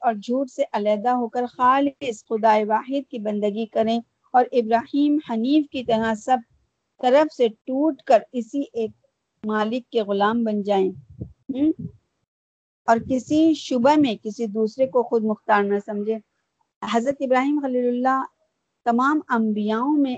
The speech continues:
ایک ایسے واحد نبی تھے جن کو آزمائش میں بے انتہا آزمایا گیا۔ اولاد سے بھی، کون اپنی اولاد کو کاٹے گا،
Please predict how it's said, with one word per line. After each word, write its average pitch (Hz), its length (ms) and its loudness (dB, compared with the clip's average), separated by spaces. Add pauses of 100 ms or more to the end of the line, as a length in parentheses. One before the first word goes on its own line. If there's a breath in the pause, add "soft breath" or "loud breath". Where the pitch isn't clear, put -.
ایک 220 140 0 (220)
ایسے 220 360 2
واحد 233 480 2
نبی 226 440 -6
تھے 208 200 -2 (520)
جن 226 240 -4
کو - 140 -8 (120)
آزمائش 196 640 0
میں 214 100 -6
بے 208 320 0
انتہا 220 560 -2
آزمایا 180 640 0
گیا۔ 175 220 2 (760)
اولاد 202 520 0
سے 208 200 -4
بھی، 185 220 -4 (500)
کون 269 360 2
اپنی 226 280 -2
اولاد 208 360 0
کو 220 100 0
کاٹے 202 540 -2
گا، 185 160 -4